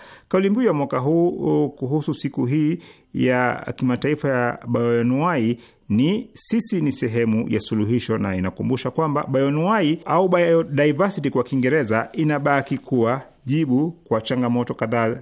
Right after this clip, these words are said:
za maendeleo endelevu. Guterres amesema bioanuwai inapungua kwa kiwango ambacho hakijawahi kutokea na cha kutisha, na mashinikizo yanaongezeka. Kwa mujibu wa katibu mkuu wa Umoja wa Mataifa, rasilimali zinapungua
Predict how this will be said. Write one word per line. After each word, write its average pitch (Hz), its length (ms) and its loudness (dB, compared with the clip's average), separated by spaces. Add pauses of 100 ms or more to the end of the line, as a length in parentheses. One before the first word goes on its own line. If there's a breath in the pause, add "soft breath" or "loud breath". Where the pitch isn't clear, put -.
(140)
za 120 160 -2
maendeleo 104 360 0
endelevu. 107 420 -2
Guterres 117 380 -2
amesema 113 400 -2
bioanuwai 123 640 0 (520 loud breath)
inapungua 151 680 0
kwa 143 120 -4
kiwango 131 360 0
ambacho 127 320 0
hakijawahi 139 760 0
kutokea 131 600 -2 (260 loud breath)
na 143 200 2
cha 165 140 -2
kutisha, 156 580 -2 (340 loud breath)
na 113 340 2
mashinikizo 110 680 -2
yanaongezeka. 95 640 -2
Kwa 139 120 -2
mujibu 156 260 -2
wa 120 60 -2
katibu 117 260 -2
mkuu 113 160 -4
wa 107 40 0
Umoja 104 180 -2
wa 101 40 0
Mataifa, 113 360 -2
rasilimali 117 540 -2
zinapungua 104 640 -2